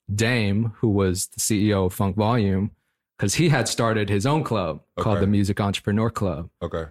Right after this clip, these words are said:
Speaker 1: And his was targeted towards artists, music managers. So it just clicked in my mind, like, why don't we merge our two clubs?
Speaker 2: Yeah.
Speaker 1: So once we did that, um, shortly after,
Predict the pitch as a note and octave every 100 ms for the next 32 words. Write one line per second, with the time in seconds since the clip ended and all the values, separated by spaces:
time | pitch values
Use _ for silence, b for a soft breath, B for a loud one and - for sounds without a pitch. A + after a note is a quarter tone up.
0 | _ _ G#2 F#2+ B2 C3+ B2 A2 - A#2
1 | A2 G#2+ G2 A2+ F#2+ F#2 - A#2 A#2 A#2
2 | A2 - - - _ _ _ G#2+ G#2+ G#2+
3 | G#2+ A2 G#2+ G#2+ A2 G#2+ A2 - - _
4 | _ _ A2+ A#2 B2 - D#3+ - C3 A#2+
5 | A#2+ C#3 B2+ A2+ G#2 G2+ - _ _ _
6 | G#2 G#2+ A2 G#2+ G#2 G2 G2 G2+ G#2 G#2
7 | G2+ - G#2+ - C3 F#2 G2+ - - F#2
8 | F2 E2+ _ - A2+ G2 F#2+ F2+ _ _
9 | - A#2+ B2 B2+ A#2 A2+ G2+ A#2 C3+ E3
10 | - _ _ - G#2+ G2+ G2 G2 F#2 F#2
11 | - - B2+ A#2+ A#2+ A2 A2+ - C3 B2+